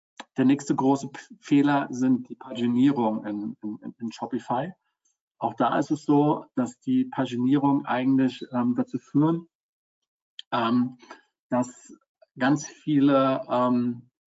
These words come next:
Paginierungen automatisch, ähm, trotz, ähm, auch da wird ein Canonical in der Regel gesetzt. Ähm, es ist aber trotzdem so,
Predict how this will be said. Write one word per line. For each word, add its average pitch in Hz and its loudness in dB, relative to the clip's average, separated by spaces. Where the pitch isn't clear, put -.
Paginierungen 135 2
automatisch, 127 -4
ähm, 120 -6
trotz, - -6
ähm, 127 -2
auch 127 -4
da 127 0
wird 131 -4
ein 120 -2
Canonical 160 0
in 151 -2
der 143 0
Regel 151 2
gesetzt. 143 -2
Ähm, 127 0
es 127 -4
ist 135 0
aber 123 0
trotzdem 131 0
so, 123 2